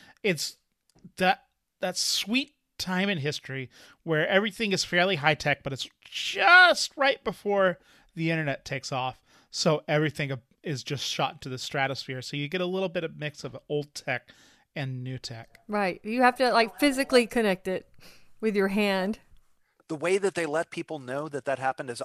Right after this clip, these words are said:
Speaker 3: obviously they went to their fax machine.
Speaker 2: But it is funny because e-, each technology is all independently, what?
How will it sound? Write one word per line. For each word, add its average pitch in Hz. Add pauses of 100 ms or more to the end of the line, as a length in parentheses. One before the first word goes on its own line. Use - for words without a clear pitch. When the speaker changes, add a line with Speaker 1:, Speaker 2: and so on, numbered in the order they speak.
Speaker 3:
obviously 151
they 123
went 147
to 147
their 135
fax -
machine. 98 (680)
Speaker 2:
But 285
it 311
is 480
funny 330
because 226
e-, -
each 269
technology 214
is 185
all 175 (340)
independently, 220
what? 247